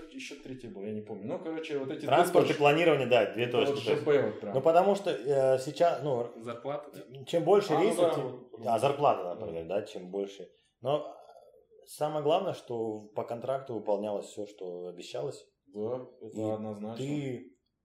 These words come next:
Speaker 2: со-, ты не, опять же, чтобы не ска-, чтобы люди не думали, что you gonna be super rich.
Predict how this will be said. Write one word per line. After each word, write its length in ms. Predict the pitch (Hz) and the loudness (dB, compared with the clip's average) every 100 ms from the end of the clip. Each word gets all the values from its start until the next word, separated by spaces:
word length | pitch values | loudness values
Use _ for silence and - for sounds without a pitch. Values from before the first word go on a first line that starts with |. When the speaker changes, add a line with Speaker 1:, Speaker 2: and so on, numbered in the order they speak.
| - | -20
Speaker 2:
со-, 300 | 107 135 139 - - _ - | -10 -8 -8 -10 -20 _ -8
ты 260 | 147 143 135 | -4 -2 -2
не, 180 | 143 | -4
опять 320 | 135 127 180 147 | -6 0 0 0
же, 120 | - - - | -8 -16 -14
чтобы 180 | 147 143 | -4 -2
не 60 | 139 | -2
ска-, 280 | - - - | -6 -14 -14
чтобы 280 | - 139 147 | -6 -2 0
люди 140 | 139 | 2
не 80 | 139 | 4
думали, 280 | 139 190 147 | 4 4 2
что 280 | - 107 - - - - | -2 -4 -4 -20 -20 -10
you 200 | 104 208 | -2 4
gonna 220 | 208 160 | 4 4
be 80 | 160 | -2
super 440 | - - 254 233 185 | -4 -2 0 8 8
rich. 260 | 185 143 | 8 6